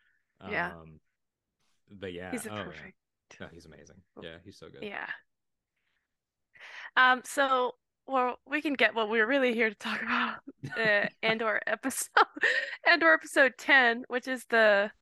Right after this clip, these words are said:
Speaker 1: concluding chapter to the prison arc.
Speaker 2: Mm-hmm.
Speaker 1: So it was eight, nine, and ten. And, uh, I wanna know your thoughts about it first, 'cause Alden, 'cause I know Linz knows mine, and I know Lin-,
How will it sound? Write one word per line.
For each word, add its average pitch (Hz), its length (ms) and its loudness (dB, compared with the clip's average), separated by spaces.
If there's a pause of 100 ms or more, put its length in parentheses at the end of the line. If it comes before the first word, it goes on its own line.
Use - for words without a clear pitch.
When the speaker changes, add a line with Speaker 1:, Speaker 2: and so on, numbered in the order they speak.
(680)
Speaker 1:
concluding 254 760 -2
chapter 247 500 0
to 247 260 -10
the 208 400 2 (540)
prison 220 420 -4
arc. 185 380 2 (380)
Speaker 2:
Mm-hmm. 135 220 -20
Speaker 1:
So 196 300 -4
it - 20 -2
was 196 140 -6
eight, 202 180 -4
nine, 196 160 0
and 196 100 -8
ten. 190 420 -6 (640)
And, 196 380 -6
uh, 190 360 0 (680)
I 311 280 6
wanna 349 300 2
know 302 160 4
your 226 200 4
thoughts 269 300 2
about 262 200 2
it 240 100 -10
first, 247 400 -2
'cause 220 260 -6 (320)
Alden, 233 340 0
'cause 233 140 -8
I 254 60 0
know 254 220 2
Linz 226 340 2
knows 208 220 0
mine, 202 300 2
and 190 80 -4
I 196 80 0
know 202 180 -4
Lin-, 185 260 -6